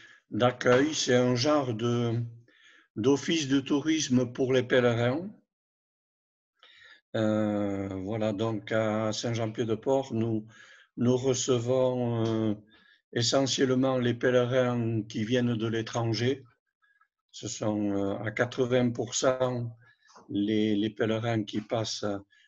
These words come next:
à notre, à notre office sont des étrangers qui arrivent en avion, euh, sur Paris, en train jusqu'à Bayonne et de Bayonne à Saint-Jean-Pied-de-Port avec un autre petit train. Voilà.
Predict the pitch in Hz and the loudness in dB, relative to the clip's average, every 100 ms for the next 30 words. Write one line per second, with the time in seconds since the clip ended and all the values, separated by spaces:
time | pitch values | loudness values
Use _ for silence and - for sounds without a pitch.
0 | _ _ - 117 110 107 - 107 104 98 | _ _ -12 -6 -4 -6 -6 -2 0 0
1 | 101 98 104 - 104 101 104 - 101 - | -2 -4 -6 -6 -2 -2 -2 -4 -6 -4
2 | 120 120 - 110 - - - - 117 104 | -4 -2 -4 -8 -14 -20 -16 -6 -2 0
3 | 107 110 107 120 110 101 110 135 - 107 | 0 -4 -4 -2 0 0 0 -4 -4 -2
4 | 101 101 107 110 101 101 101 - - - | 0 0 -2 -2 -2 -4 -4 -18 -16 -4
5 | 104 110 101 117 120 120 110 104 101 98 | 0 0 0 2 2 2 0 0 0 -2
6 | - 107 - 104 95 113 123 131 123 104 | -4 -8 -6 -6 -2 0 0 0 0 0
7 | 95 - 123 113 101 101 - 98 98 101 | -4 -2 0 0 -2 -4 -6 -4 -2 0
8 | 113 120 123 127 _ - - - - - | 0 0 -2 -6 _ -20 -20 -20 -20 -12
9 | - 101 98 101 104 110 107 104 - 104 | -6 -4 -2 0 -2 -2 -2 -2 -2 -2
10 | 101 95 101 98 98 113 110 101 95 95 | -4 -4 -4 -4 -4 -6 -6 -6 -6 -6
11 | 101 98 95 - 107 - - 98 110 120 | -6 -6 -8 -10 -14 -14 -14 -10 -6 -6
12 | 135 _ _ 107 - | -8 _ _ -20 -20